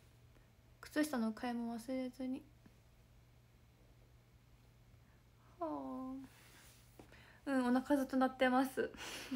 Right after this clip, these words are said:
広島から松山に雨宿りしよう。あー、確かに。広島よりは降水量少ないけど、愛媛の方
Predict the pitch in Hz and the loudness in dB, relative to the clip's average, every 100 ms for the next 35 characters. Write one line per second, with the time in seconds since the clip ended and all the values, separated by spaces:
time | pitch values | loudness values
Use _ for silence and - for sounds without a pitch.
0 | 240 220 214 - - - - - - - | 4 4 2 -4 -20 -20 -20 -20 -20 -20
1 | - - - - - - - - - - | -20 -20 -20 -20 -20 -20 -20 -20 -20 -20
2 | - - - 254 294 320 311 311 302 294 | -20 -20 -6 0 2 2 2 2 4 6
3 | 294 294 254 240 311 349 311 233 208 208 | 6 4 0 0 6 10 10 8 6 6
4 | 220 320 277 220 220 233 214 214 - - | 8 10 12 10 8 4 2 2 -4 -6
5 | 269 220 214 208 285 302 - - 220 214 | 0 4 6 6 4 4 4 6 6 8
6 | 226 220 196 190 - - 240 285 302 320 | 4 2 0 -4 -8 -2 4 6 6 6
7 | 330 349 330 320 359 359 269 - 247 247 | 8 8 6 6 8 8 4 2 0 0
8 | - 254 247 214 214 214 - 247 247 240 | 0 0 2 2 2 0 -4 -2 0 0
9 | 220 220 214 269 254 226 214 - - - | 0 0 2 2 2 -2 -6 -8 -16 -20
10 | - 220 214 208 196 190 | -6 -4 -2 -2 -4 -6